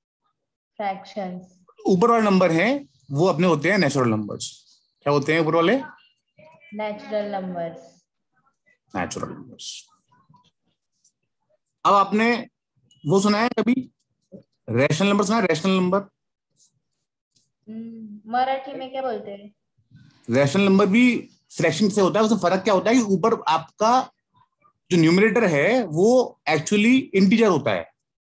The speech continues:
Speaker 2: Numerator या denominator कोई भी होता है, वो आपका integer होता है, natural number नहीं होता। क्या होता है?
Speaker 1: इन-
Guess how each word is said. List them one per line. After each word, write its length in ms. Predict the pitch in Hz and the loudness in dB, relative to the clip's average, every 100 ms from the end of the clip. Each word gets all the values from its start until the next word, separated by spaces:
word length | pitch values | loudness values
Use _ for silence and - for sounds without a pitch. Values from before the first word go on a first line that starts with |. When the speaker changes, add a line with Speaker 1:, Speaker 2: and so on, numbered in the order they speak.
| _ | _
Speaker 2:
Numerator 480 | 131 156 170 165 196 | 2 4 2 0 2
या 100 | 185 | 2
denominator 400 | 147 147 151 147 | 2 2 0 -2
कोई 220 | 170 160 | 0 2
भी 100 | 175 | 2
होता 240 | 156 147 | 0 0
है, 80 | 165 | 0
वो 100 | 185 | 0
आपका 220 | 165 220 | 0 0
integer 380 | 170 156 185 180 | 0 0 2 2
होता 220 | 131 113 | 0 -2
है, 100 | 113 | -4
natural 260 | 120 131 151 | -2 -2 0
number 180 | 143 131 | 0 0
नहीं 100 | 110 | -4
होता। 200 | 92 _ _ _ | -8 _ _ _
क्या 100 | 135 | -2
होता 180 | 135 175 | 0 0
है? 200 | 285 294 _ _ _ - - _ _ _ _ _ _ _ _ _ _ | -2 -6 _ _ _ -20 -20 _ _ _ _ _ _ _ _ _ _
Speaker 1:
इन- 220 | 226 233 | -16 -14